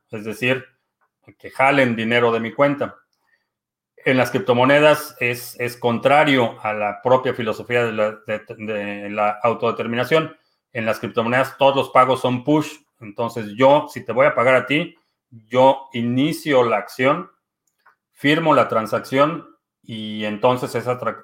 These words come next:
transacción sucede. No hay forma de que yo tenga X cantidad de Bitcoin en mi cartera y te autorice para que tú hagas un retiro de esa cartera cada,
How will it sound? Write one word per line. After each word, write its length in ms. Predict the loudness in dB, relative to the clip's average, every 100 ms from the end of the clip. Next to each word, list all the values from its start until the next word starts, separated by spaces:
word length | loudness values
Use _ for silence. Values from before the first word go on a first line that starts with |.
| -6
transacción 760 | -4 -2 -4 -6 -2 -2 -2 -10 _ _
sucede. 720 | _ -12 -2 2 2 -2 -10 _ -8
No 240 | 2 4
hay 80 | 4
forma 440 | 4 4 4 2
de 220 | 2 -4
que 340 | -4 -6 -6 -12 _ _ _
yo 180 | -4 0
tenga 640 | 0 2 4 2 0 -10 _ _ -4
X 340 | -2 -2 -2
cantidad 380 | -2 0 2 2
de 100 | 2
Bitcoin 420 | 0 0 0 0
en 120 | -2
mi 100 | -2
cartera 640 | -2 0 4 4 2 -4 -12
y 180 | -12 -2
te 60 |
autorice 960 | 0 0 2 2 0 -4 -4 -6 -6 -6
para 220 | -4 -4
que 100 | -4
tú 120 | 0 2
hagas 240 | 2 0
un 140 | 0
retiro 460 | 0 0 0 2 2
de 80 | 0
esa 200 | -4 -6
cartera 560 | -8 -4 -2 -2 -6 -14 _ _ _ _
cada, 540 | 0 2 2 -2 -6